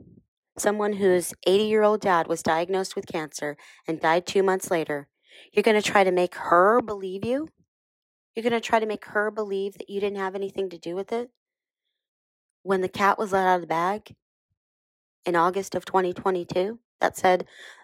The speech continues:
the contamination was way worse than anybody thought? Yeah, they're not gonna believe you because they've lost trust.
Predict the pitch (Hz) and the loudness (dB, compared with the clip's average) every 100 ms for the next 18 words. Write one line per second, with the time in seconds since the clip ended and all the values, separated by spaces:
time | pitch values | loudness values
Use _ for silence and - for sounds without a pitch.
0 | _ 175 185 175 170 - - 180 185 180 | _ -2 0 2 0 -4 -2 2 4 4
1 | 175 180 185 175 170 160 170 170 175 170 | 4 2 2 2 2 2 4 6 6 4
2 | 165 180 - 170 170 170 170 165 165 170 | 0 -2 -4 -2 -2 0 0 0 0 0
3 | 160 196 _ _ _ _ _ _ _ _ | 0 -2 _ _ _ _ _ _ _ _
4 | _ _ _ _ _ _ _ _ _ _ | _ _ _ _ _ _ _ _ _ _
5 | _ _ _ _ _ - - - - _ | _ _ _ _ _ -12 -10 -12 -20 _
6 | _ _ _ 196 214 190 185 165 147 151 | _ _ _ 2 4 4 0 -8 -8 -8
7 | 151 156 151 147 _ _ - 190 175 175 | -8 -10 -12 -14 _ _ -8 0 0 2
8 | 160 165 160 160 - - - - 180 151 | 0 -2 -2 -6 -14 -16 -14 -2 2 2
9 | - - - - - | 0 -12 -12 -12 -16